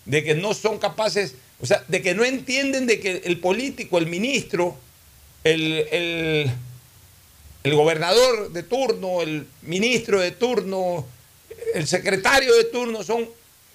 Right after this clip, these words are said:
fusibles de la política y fusibles de un gobierno. El último que se puede quemar dentro de un gobierno es el presidente de la República.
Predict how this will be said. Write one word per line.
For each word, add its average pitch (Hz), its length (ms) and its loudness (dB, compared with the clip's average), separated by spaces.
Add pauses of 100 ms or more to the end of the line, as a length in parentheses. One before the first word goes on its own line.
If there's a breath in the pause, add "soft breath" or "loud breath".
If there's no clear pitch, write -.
fusibles 233 720 0
de 196 80 4
la 185 140 0
política 196 500 -6
y 190 80 4
fusibles 175 680 -2
de 143 60 -2
un 151 80 -2
gobierno. 120 420 -2 (1000)
El 208 160 4
último 302 420 2
que 196 100 -4
se 190 80 0
puede 240 300 0
quemar 208 400 -2 (720)
dentro 196 380 2
de 190 60 4
un 220 100 0
gobierno 196 580 0
es 127 140 2
el 151 100 0
presidente 120 400 -4
de 107 40 -4
la 104 80 -6
República. 113 480 -6